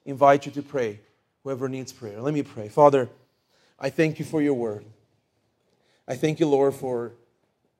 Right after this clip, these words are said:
just the, the qualifications that you put in your scriptures for women, godly women.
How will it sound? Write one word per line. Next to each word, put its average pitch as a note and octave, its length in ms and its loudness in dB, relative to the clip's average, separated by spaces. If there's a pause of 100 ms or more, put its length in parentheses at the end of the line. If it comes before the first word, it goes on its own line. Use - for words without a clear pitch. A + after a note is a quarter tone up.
(840)
just D3 200 -8
the, B2+ 180 -2 (160)
the - 80 -20
qualifications D3+ 760 2
that C3 80 -8
you C3 80 -12
put D3 200 -6
in C#3 100 -12
your B2+ 120 -10
scriptures A#2+ 560 -12
for B2 580 -4
women, A#2+ 560 -6
godly B2+ 360 -4
women. A2+ 320 -8